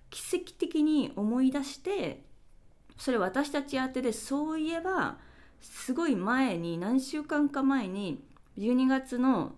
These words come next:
半ばくらいにクリスマスギフト送るので、住所教えてくださいって聞かれたわ」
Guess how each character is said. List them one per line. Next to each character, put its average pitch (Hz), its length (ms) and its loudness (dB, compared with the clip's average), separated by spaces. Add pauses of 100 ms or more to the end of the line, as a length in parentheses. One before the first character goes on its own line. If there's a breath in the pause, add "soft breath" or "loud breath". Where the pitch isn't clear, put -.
半 190 280 -2
ば 233 140 0
く 247 140 -2
ら 202 120 2
い 160 40 -2
に 156 100 -4
ク 185 160 -6
リ 247 100 -4
ス 269 80 0
マ 262 160 4
ス 254 120 -2
ギ 254 140 0
フ 254 100 -8
ト 165 120 -4
送 165 200 -2
る 214 80 2
の 175 100 -2
で、 156 140 -4
住 240 180 2
所 175 160 -2
教 208 180 -6
え 220 40 -2
て 240 120 -2
く 247 120 -4
だ 240 100 -2
さ 240 160 -6
い 226 60 -2
っ 220 40 -4
て - 140 -18
聞 - 180 -16
か 294 140 -2
れ 285 120 -2
た 285 180 0
わ」 156 120 0